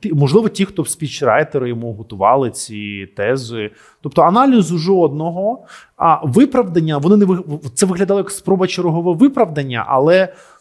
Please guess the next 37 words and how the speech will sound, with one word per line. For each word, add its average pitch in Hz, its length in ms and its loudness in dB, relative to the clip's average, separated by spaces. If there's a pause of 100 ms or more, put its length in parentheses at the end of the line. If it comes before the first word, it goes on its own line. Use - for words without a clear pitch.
(160)
такі 190 280 0
дуже 190 440 -2
і - 20 -2
дуже, 175 420 -4
ще - 180 -4
раз 147 100 -4
підкреслю, 156 760 -4 (260)
ну, 175 100 0
тобто, 160 420 0 (560)
я, 160 180 2
я 180 120 4
навіть 196 260 4
не 175 60 -4
до 180 100 -4
кінця 208 240 0
зрозумів, 185 240 -2
навіщо 190 320 -2
він 180 60 -6
взагалі 170 280 0
виходив 123 500 -4
і 117 60 -12
там 113 180 -2
виступав. 104 600 -8
Тобто 135 220 0
з 139 60 -4
таким, 196 380 2 (200)
з - 120 -10
таким 196 320 2 (200)
типом 180 280 -2
спіча 233 560 2
виступати, 135 880 -2 (520)
ну, 175 180 -2
він 185 160 2
міг 180 140 4
зробити 170 380 -4
будь-який 143 560 -6
відеозапис 127 880 -2